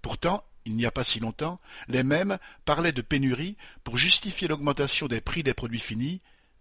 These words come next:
et l'augmentation des quotas laitiers qui définissent les quantités maximum de lait que peuvent produire annuellement les exploitations. Entre deux mille deux et deux mille six, trente mille paysans ont cessé l'activité laitière du fait notamment des baisses du prix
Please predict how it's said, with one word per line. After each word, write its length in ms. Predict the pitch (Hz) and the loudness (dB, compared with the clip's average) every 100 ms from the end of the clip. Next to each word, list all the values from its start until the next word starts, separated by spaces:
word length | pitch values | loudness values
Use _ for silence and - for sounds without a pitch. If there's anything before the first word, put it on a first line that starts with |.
| - | -4
et 60 | 131 | 0
l'augmentation 640 | 143 147 147 156 - 160 | 2 2 2 2 2 0
des 100 | 123 | -2
quotas 300 | - 143 127 | -2 -4 -2
laitiers 420 | 117 - 151 175 - - - | -2 -4 -4 -4 -6 -20 -10
qui 140 | 131 | -4
définissent 480 | 143 - 160 170 - | -2 -2 -4 -2 -2
les 100 | 107 | -2
quantités 380 | 131 139 127 120 | -4 -4 -2 0
maximum 540 | 143 - 151 143 123 | 2 2 2 2 2
de 80 | 113 | 0
lait 260 | 113 151 - - - | 0 -2 -6 -20 -8
que 100 | 123 | -4
peuvent 220 | 143 - | -4 -4
produire 440 | - 127 127 110 - | -4 -4 -2 -4 -2
annuellement 460 | 139 135 131 135 143 | -2 0 -2 0 -2
les 160 | 127 | -2
exploitations. 600 | 123 - 113 110 - 95 - _ _ _ _ _ _ _ _ _ _ _ - _ - | -4 -4 -6 -4 -4 -6 -16 _ _ _ _ _ _ _ _ _ _ _ -20 _ -4
Entre 240 | 120 - | -2 -2
deux 140 | 120 156 | -2 0
mille 240 | 165 147 | -2 -2
deux 200 | 160 151 120 | 0 0 -2
et 100 | 110 | 0
deux 100 | 127 | 0
mille 160 | 123 | 2
six, 480 | - 180 180 - - - - - | 0 0 0 0 -2 -12 -20 -8
trente 280 | - 190 180 | 2 2 2
mille 180 | 165 143 | -4 -2
paysans 520 | 147 135 120 131 147 - - - | -2 -2 0 0 -2 -8 -18 -4
ont 100 | 123 | 0
cessé 320 | 156 - 151 | 2 2 2
l'activité 480 | 135 - 135 131 123 | -2 -4 -8 -2 0
laitière 540 | 120 - 127 143 160 - - | 0 -2 -2 -2 -6 -12 -18
du 120 | 113 127 | -10 -4
fait 340 | - 135 120 | -2 -2 -2
notamment 420 | 127 127 131 143 | -4 0 0 0
des 140 | 127 107 | 0 2
baisses 240 | 143 139 | 2 2
du 120 | 127 | -4
prix 280 | 120 - 143 | -6 -8 -10